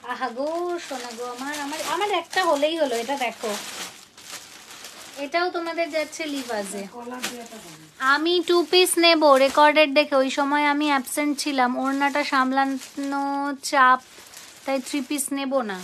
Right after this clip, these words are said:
Speaker 1: তো ওড়নাটা আমাকে দিয়ে দিবি, নে। দেখো, এই যাচ্ছে পিসটা, ওড়নাটা দিয়ে কেটে কেটে blouse বানিয়ে নিবি। এই যাচ্ছে পিসটা, অ্যাশ কালারের ওপর পুরোটা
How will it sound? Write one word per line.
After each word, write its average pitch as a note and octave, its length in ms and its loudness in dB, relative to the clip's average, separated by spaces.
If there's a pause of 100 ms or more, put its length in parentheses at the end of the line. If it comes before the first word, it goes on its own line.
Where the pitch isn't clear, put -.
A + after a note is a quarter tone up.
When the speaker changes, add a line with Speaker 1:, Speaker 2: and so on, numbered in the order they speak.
(400)
Speaker 1:
তো E4 80 -4
ওড়নাটা F4+ 340 -2
আমাকে F4 200 -6
দিয়ে E4 180 -10
দিবি, C#4+ 300 -10 (400)
নে। C#4 200 -10 (2000)
দেখো, F#3+ 420 -14 (2250)
এই B3+ 100 -8
যাচ্ছে B3 680 -8 (300)
পিসটা, G3 600 -14
ওড়নাটা C4 440 -6
দিয়ে E4 160 -10
কেটে C#4 220 -8
কেটে C#4+ 180 -6
blouse A#3+ 340 -4
বানিয়ে F#3+ 260 -10
নিবি। F3 220 -14 (920)
এই C4 160 -12
যাচ্ছে - 380 -10
পিসটা, G#3 640 -14 (460)
অ্যাশ D4 520 0
কালারের D#4+ 480 4
ওপর D#4 380 2
পুরোটা D#4 800 4